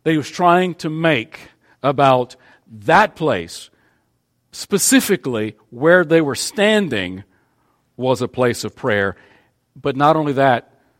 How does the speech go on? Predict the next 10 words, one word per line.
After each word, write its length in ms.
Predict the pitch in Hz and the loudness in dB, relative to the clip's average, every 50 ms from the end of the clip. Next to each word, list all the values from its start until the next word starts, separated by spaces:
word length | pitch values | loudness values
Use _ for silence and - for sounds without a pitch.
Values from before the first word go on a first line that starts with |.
| _ _ _ _ _ _ _ _ _ _ - | _ _ _ _ _ _ _ _ _ _ -8
it 80 | 127 | -6
was 120 | 131 135 120 | -6 -6 -6
a 60 | 123 | -6
place 260 | - 139 131 127 - | -2 -2 -2 -2 -2
of 100 | 123 - | -8 -12
prayer 420 | - - 131 117 110 107 98 95 _ _ _ _ _ _ _ _ | -6 -4 -2 0 0 -2 -2 -6 _ _ _ _ _ _ _ _
for 460 | _ - - - 123 120 117 113 107 - | _ -16 -10 -6 -4 -4 -4 -4 -6 -8
a 80 | 101 | -12
particular 480 | - - 95 - 120 110 - 110 104 101 | -12 -12 -12 -10 -10 -10 -8 -8 -10 -10
people. 440 | - - - 107 101 - 82 76 | -10 -12 -12 -12 -12 -12 -16 -18